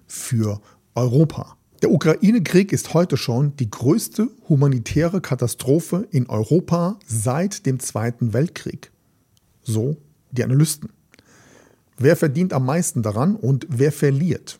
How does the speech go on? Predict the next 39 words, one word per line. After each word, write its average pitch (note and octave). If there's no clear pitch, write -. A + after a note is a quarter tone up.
Und B2
warum D3+
sitzen -
manche E3+
am A#2
Verhandlungstisch, C3+
während A2+
andere D3+
nicht B2+
mal A2+
in C#3+
den C3+
Vorraum G#2+
dürfen? -
Fakt G3+
ist D#3+
nun E3+
mal, E3
der C3
Krieg -
ist -
das A2+
beste D#3
Geschäft A#2
für A2+
Washington -
und A#2
der A2+
Bankrott G#2+
für A2+
Europa. A#2+
Die C3+
U D#3+
S C3
A D#3
beispielsweise E3
liefern B2+
die G#2
Waffen, D3+